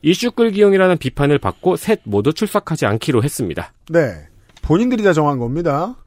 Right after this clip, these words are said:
Speaker 2: 그리고, 그러니까 여당이 안 된다고 하기 전에
Speaker 1: 네.
Speaker 2: 제가 알기론 그렇습니다. 네. 어, 뭐, 제가 그 선거 때도 많이 하는 말인데,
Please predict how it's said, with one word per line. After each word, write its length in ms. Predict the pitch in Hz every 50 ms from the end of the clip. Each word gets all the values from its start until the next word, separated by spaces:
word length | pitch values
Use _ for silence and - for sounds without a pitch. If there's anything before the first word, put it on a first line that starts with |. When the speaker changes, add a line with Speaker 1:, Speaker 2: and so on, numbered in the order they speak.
| _ _ _ - _ _ _ _ _ _ _
Speaker 2:
그리고, 380 | - 180 190 196 202 185 160 151 - _ _ _
그러니까 260 | - 170 160 139 131
여당이 460 | 135 151 156 202 202 202 202 202 196 180
안 200 | - 120 143 170
된다고 320 | 214 220 220 214 185 180
하기 180 | 190 208 185 160
전에 460 | - 123 147 143 127 117 139 180 _ _ _ -
Speaker 1:
네. 220 | 101 101 87 85
Speaker 2:
제가 220 | - 151 151 151
알기론 280 | 139 143 139 147 143 127
그렇습니다. 680 | - 135 139 131 - 131 113 95 87 87 90 110 147 _ _ _ _ _
네. 320 | - 113 104 101 92 85 80 76 73 - - - - - - - _ _ _ _
어, 880 | - 165 165 160 160 165 160 160 160 160 156 156 156 156 156 151 147 143 - _
뭐, 520 | - 175 180 185 185 180 175 165 160 156 - - - _ - - - - - - - - - - - -
제가 200 | - 196 196 196
그 180 | 185 196 190 185
선거 220 | - 247 277 381
때도 200 | 359 - 320 311
많이 160 | 208 175 185
하는 160 | 185 190 196
말인데, 480 | 185 175 170 165 170 185 208 185 123 -